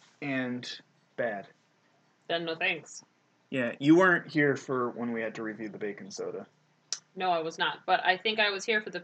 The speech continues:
Speaker 2: peanut butter and jelly soda, wasn't I?
Speaker 1: I think that was a different brand.
Speaker 2: Oh.
Speaker 1: But I don't remember.
Speaker 2: I, I'm
Speaker 1: Fully
Speaker 2: pretty sure,
Speaker 1: possible.
Speaker 2: I'm pretty sure I've had at least one of his.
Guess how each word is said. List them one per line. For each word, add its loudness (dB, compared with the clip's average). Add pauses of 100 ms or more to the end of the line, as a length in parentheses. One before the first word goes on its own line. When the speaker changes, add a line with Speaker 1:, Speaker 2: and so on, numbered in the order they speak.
(160)
Speaker 2:
peanut -2
butter 2
and -4
jelly 2
soda, -6
wasn't -6
I? -8 (1080)
Speaker 1:
I -12
think -4
that 4
was 2
a 2
different -4
brand. -4 (340)
Speaker 2:
Oh. -8 (640)
Speaker 1:
But 0
I 2
don't -4
remember. -16 (180)
Speaker 2:
I, 8
I'm 2
Speaker 1:
Fully 8
Speaker 2:
pretty 8
sure, 8
Speaker 1:
possible. 10
Speaker 2:
I'm 4
pretty 6
sure 8
I've 10
had 8
at 2
least -4
one 0
of -4
his. 0